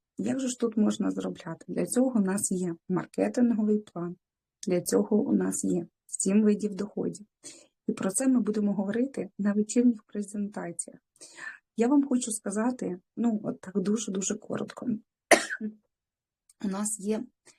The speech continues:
а, два шляхи для того, щоб будувати свій бізнес. Активний або такий, знаєте, швидкий спосіб.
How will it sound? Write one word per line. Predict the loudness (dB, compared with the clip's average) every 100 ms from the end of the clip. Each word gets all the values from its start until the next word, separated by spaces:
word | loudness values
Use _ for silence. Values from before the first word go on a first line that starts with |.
| _ _ _
а, | -2 2 0
два | 0 2 2
шляхи | 4 -2 -2 -4 -6 _ _ _ _ _ _ -2
для | 0
того, | 2 2 2
щоб | 0 -2
будувати | 0 0 2 0 -2 -4
свій | -4 -4
бізнес. | -2 -4 2 4 4 -2 -16 -20 -20 _
Активний | -2 -2 -2 2 4 4 4 -4 _ _ _ _
або | -6 -2 0 0 -2 -4
такий, | -6 -2 -2
знаєте, | 0 -2 -2
швидкий | -4 2 2 2 -2 -2
спосіб. | -2 -6 -6 -6 -6 -12